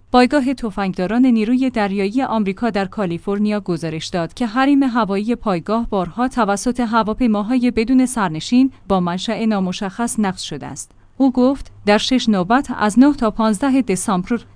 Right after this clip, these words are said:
نفوذ پهپاد به حریم هوایی کمپ پندلتون مشاهده شد که هیچ تهدیدی برای عملیات در این تأسیسات ایجاد نکرد.»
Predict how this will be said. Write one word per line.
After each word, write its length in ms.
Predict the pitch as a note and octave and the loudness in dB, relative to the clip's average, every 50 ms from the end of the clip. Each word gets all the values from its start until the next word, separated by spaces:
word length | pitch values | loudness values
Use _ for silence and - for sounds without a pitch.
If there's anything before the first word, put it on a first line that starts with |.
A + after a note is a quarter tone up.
| - - | -4 0
نفوذ 400 | G#3 G3+ G3 - C#4 C#4 A#3+ C4 | 0 0 0 0 0 0 2 2
پهپاد 500 | B3 B3 A3+ F#3+ F#3 - - G#3+ A3 G3 | 2 2 2 0 0 2 0 -2 0 0
به 100 | - G#3 | -2 -4
حریم 360 | F#3+ A#3+ B3+ B3 A#3+ A#3 A3+ | 0 0 2 4 4 4 2
هوایی 540 | A3 G3 A3+ G#3+ F#3 G#3 G#3+ A3 A#3 A#3+ A#3+ | 2 2 0 0 2 0 0 0 0 0 -2
کمپ 320 | - - B3+ B3 B3 B3+ | 0 2 2 2 4 2
پندلتون 600 | B3+ B3 - A3+ G3+ G3 F#3 F3+ F3 - A3+ A3+ | 0 -2 0 0 0 0 0 -2 -2 0 2 2
مشاهده 540 | A3+ G#3 G3 - - G#3 F#3+ G3 G#3 G#3 A3+ | 2 2 0 -2 -2 -2 -2 -2 -2 -2 -2
شد 300 | G#3+ - - G3 F#3+ F#3+ - - - - - - | -2 -2 -2 -2 -2 -4 -6 -14 -20 -20 -14 -6
که 100 | - G#3 | -2 -2
هیچ 380 | F#3+ F#3 B3 C4+ C#4 C4 - | -2 2 2 2 2 0 -2
تهدیدی 460 | - B3 G3+ G3 F#3 - G#3+ G3 A3 A3 | -2 0 0 0 0 -2 -2 -2 -2 0
برای 380 | F#3 A3 G#3+ A3+ B3 A#3+ A#3 | 2 2 2 4 2 2 2
عملیات 640 | - - F#3 F#3 E3+ E3 D#3 E3 F3+ F#3+ G3+ G3+ - | 0 0 0 0 0 0 -2 -2 -2 -2 -2 -2 0
در 140 | G#3 F#3+ | 0 2
این 160 | G3 A#3+ C4 B3 | 6 6 6 6
تأسیسات 580 | B3 A#3+ A3 G#3 - - A3 - - C4 C4 - | 6 4 2 2 2 -2 -4 -2 0 -2 -2 -2
ایجاد 320 | - F#3+ F3 - F#3+ F#3+ F#3 | -4 -4 -2 -2 -2 0 0
نکرد.» 480 | G#3 G3 E3+ - - A#2+ C3 - - | 0 -2 -2 -4 -6 -12 -14 -14 -16